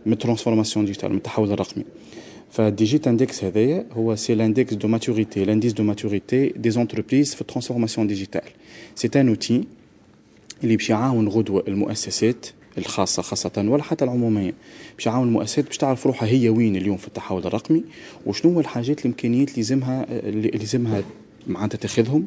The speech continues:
وال-، لي ديسيزيون والقو-، والقرارات اللي يلزمها تاخذهم باش تعمل تحول رقمي متاع المؤسسة متاعها.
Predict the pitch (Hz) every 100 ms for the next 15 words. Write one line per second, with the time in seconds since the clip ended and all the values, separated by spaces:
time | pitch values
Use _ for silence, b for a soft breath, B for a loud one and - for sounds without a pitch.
0 | 196 107 107 107 95 98 101 107 107 113
1 | - 110 110 117 101 B B B B B
2 | - 107 - 110 110 104 104 - 110 113
3 | 110 104 110 95 98 - 147 165 - -
4 | - 117 147 - - - - 127 135 135
5 | 131 120 127 123 123 127 110 113 113 110
6 | - - 98 - 92 -